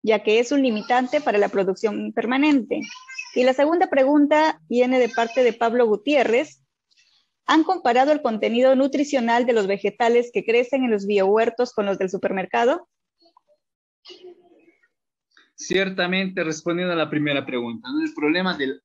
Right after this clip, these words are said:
Speaker 2: agua, ¿no? Eh, en Brasil existe legislación para el cuidado del agua. Es una legislación copiada prácticamente de Estados Unidos. En Estados Unidos, lo primero es el agua.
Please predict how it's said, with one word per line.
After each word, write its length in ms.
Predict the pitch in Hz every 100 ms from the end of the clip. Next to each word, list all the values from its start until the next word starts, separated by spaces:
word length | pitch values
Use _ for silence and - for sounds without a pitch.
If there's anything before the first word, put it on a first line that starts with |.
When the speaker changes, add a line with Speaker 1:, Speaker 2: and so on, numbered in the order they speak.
| -
Speaker 2:
agua, 500 | 175 160 120 117 113
¿no? 240 | 143 190 _ _ _ _ _ _ _ _
Eh, 600 | 160 170 170 170 175 - _
en 120 | 190 202
Brasil 320 | 190 190 240
existe 340 | 233 233 220
legislación 800 | 208 185 190 185 175 175 202 202
para 160 | 170 151
el 120 | 143
cuidado 320 | 151 151 147
del 140 | 131 120
agua. 180 | 104 - _ _ _
Es 260 | 147 -
una 220 | 185 190 190
legislación 600 | 185 190 190 180 190 185
copiada 420 | 185 185 180 170
prácticamente 540 | 165 165 156 156 151
de 60 | 139
Estados 360 | - 139 135 127
Unidos. 380 | 117 - _ _ _
En 160 | 147
Estados 400 | 151 151 180 190 190
Unidos, 340 | 190 185 175
lo 280 | 160 170 190
primero 640 | 214 202 208 202 208 214 _ _
es 180 | 165
el 120 | 170 147
agua. 280 | 110 _